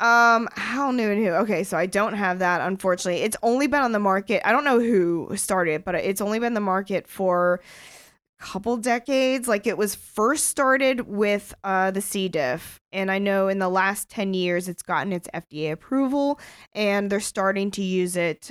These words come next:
uh, in the last five years for more, uh, like,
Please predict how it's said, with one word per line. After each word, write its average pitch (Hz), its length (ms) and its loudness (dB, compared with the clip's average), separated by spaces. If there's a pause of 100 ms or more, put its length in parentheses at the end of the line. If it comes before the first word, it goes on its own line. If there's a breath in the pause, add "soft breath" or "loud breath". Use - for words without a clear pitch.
uh, 170 400 -2
in 196 100 -4
the 185 80 -2
last 175 300 -2
five 170 400 -4
years 151 280 -4
for 165 160 -8
more, 165 520 -2
uh, 139 360 -4
like, 135 260 -8